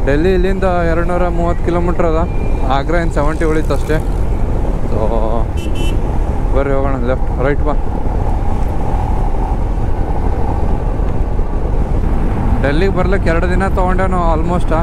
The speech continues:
ಇನ್ನು two hundred kilometers ಅದ ಡೆಲ್ಲಿ Road. ಈ ಕಡೆ ನಿನ್ನೆಯಿಂದ, ನಿನ್ನಂತೂ full top and top ಇತ್ತು road. So, ಬಿಸಿಲಂತೂ ಭಾಳ ಅದಲ್ಲ, ನಿಂದ್ರಸೋದು ಭಾಳ ಅದ, dehydrate ಆಗ್ಲತ್ತದ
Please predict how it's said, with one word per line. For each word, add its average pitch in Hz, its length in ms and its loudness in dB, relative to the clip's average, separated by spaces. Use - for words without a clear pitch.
ಇನ್ನು 156 240 0
two 175 160 2
hundred 175 220 0
kilometers 175 360 0
ಅದ 160 180 0
ಡೆಲ್ಲಿ 147 280 0
Road. 175 260 2
ಈ 170 40 0
ಕಡೆ 190 380 2
ನಿನ್ನೆಯಿಂದ, 202 480 0
ನಿನ್ನಂತೂ 220 540 0
full 220 300 0
top 196 360 0
and - 100 0
top 208 240 0
ಇತ್ತು 196 140 0
road. 175 220 0
So, - 1300 0
ಬಿಸಿಲಂತೂ 202 580 0
ಭಾಳ 170 340 0
ಅದಲ್ಲ, 170 460 0
ನಿಂದ್ರಸೋದು 170 520 0
ಭಾಳ 170 140 2
ಅದ, 175 260 0
dehydrate 175 460 2
ಆಗ್ಲತ್ತದ 180 320 0